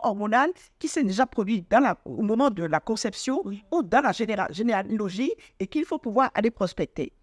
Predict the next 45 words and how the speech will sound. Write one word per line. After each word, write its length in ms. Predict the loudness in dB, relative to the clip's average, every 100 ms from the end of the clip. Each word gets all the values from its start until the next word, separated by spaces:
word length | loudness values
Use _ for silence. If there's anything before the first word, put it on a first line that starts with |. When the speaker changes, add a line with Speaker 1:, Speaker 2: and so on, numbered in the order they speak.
| _
Speaker 2:
Donc, 180 | -6 0
euh, 100 | 0
l'his-, 320 | 2 -4 -4 -4
l'hirsutisme, 1000 | -2 -2 -2 -4 -8 -12 -12 -8 -2 0
là, 180 | 2 0
c'est 460 | -2 -4 -2 -2 -4 _ _ _
trop 300 | _ _ 0
de 80 | 0
production 460 | -2 -6 -2 -2
de 60 | -2
testostérone 760 | -2 -6 -4 -6 -2 0 -2
pour 140 | -2 -4
les 100 | -4
femmes. 260 | -8 -10 2
Speaker 1:
Voilà, 280 | 2 2 -4 _
trop 180 | 0 0
de 80 | 2
production 420 | 0 0 2 0
de 80 | 0
testostérone, 800 | -2 -4 -4 -4 -4 0 2 2 -2 _ _ _ 0
au 80 |
lieu 140 | 2 2
de 100 | 0
sécréter, 840 | -4 -2 -2 -2 -2 0 -2 -4 _ _
le, 140 | -10 -2
dans 140 | 4 4
le, 220 | 4 0
le, 220 | -4 -4
au 60 | 0
moment 240 | 2 2
de 60 | 2
la 80 |
fabrication, 800 | 0 0 0 0 -2 -2 -2 -2 -4 _ -2
de 60 |
la 80 | 0
constitution 680 | 2 -2 -2 -8 -6 0 0
du 140 | 0
fœtus, 500 | -4 -6 -2 -2 -2 -12 _ -6
du 140 | -6
fait 380 | 2 2 4 -2
de 460 | -2 -2 -2 -2 -6 _
l'exposition 520 | -4 -4 -2 -2 0 -2
de 80 |
la 120 | 2 2
mère 340 | 2 2 0